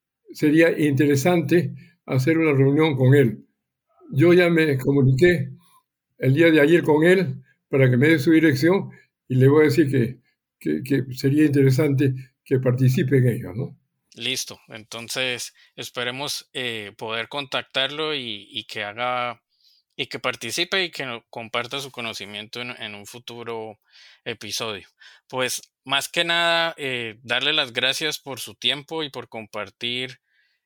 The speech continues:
Speaker 2: eh, su experiencia con nosotros en este, en este episodio tan interesante relacionado al fósforo.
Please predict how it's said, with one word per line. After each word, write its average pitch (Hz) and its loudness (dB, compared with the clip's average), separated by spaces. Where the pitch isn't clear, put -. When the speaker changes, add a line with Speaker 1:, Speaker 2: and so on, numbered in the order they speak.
Speaker 2:
eh, 135 -8
su 135 -8
experiencia 127 -6
con 143 -10
nosotros 143 -10
en 117 -10
este, 123 -6
en 113 -12
este 117 -10
episodio 139 -6
tan 127 -2
interesante 123 -6
relacionado 110 -8
al 120 -10
fósforo. 165 -10